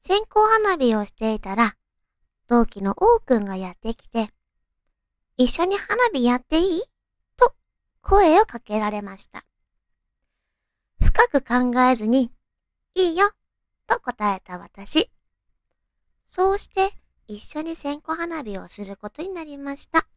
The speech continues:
じりじりと燃える花火を前に、「俺、本当はずっとミカとこうしていたかった。合宿が終わっても、サークル以外でも、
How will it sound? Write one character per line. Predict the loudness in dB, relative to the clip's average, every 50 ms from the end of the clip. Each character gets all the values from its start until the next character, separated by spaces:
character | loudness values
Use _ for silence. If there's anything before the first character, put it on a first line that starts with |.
| _ _ _ _ _ _ _ _ _ _ _ _ _ _ _ _ _ _ _ _ _ _ _ _ _ _ _
じ | -2 -2 0
り | 2 0 -2
じ | -2 -4 -8
り | -8 -10
と | -10 -10 -12 -12
燃 | -10 -10 -10 -10 -10
え |
る | -10 -12
花 | -12 -12 -10 -8 -8 -8 -10
火 | -10 -8 -8 -8
を | -8 -10
前 | -12 -12 -14 -14 -12 -10
に、 | -10 -10 -10 -10 _ _ _ _ _ _ _ _ _ _ _ _ _ _ _ _ _ _ _ _ -8
「俺、 | -4 -2 -2 -2 -4 -6 _ _ _ _ _ _ _ _ _ _ _ _ _ _
本 | -8 -8 -8 -8
当 | -8 -6 -4
は | -2 -2 -2 -4
ず | -6 -10
っ | -10
と | _ -2 -2 -2 -2 -4 _ _ _ _ _ _ -16
ミ | -16 -12
カ | -8 -8 -10
と | -8 -10 -16
こ | _ -10 -8 -8
う | -8
し | -8 -8
て | _ -6 -4
い | -4
た | -4 -8
か | -10 -10 -12
っ | -14 _ _
た。 | -4 -4 -4 _ _ _ _ _ _ _ _ _ _ _ _ _ _ _ _ _ _ _ _ _ _ _ _ -6
合 | -4
宿 | -2 -2 0 0 0
が | 2 2 2 4
終 | 4 2
わ | 0
っ | 0
て | _ 2 4
も、 | 4 6 4 4 2 _ _ _ _ _ _ _ _ _ _ _ _ _ -8
サ | -4 -2 -2
ー | -2
ク | -2 -4 -4 -4
ル | -2 -2
以 | -4 -2
外 | 0 0 0 2
で | 2 0
も、 | -2 -4 -6 -12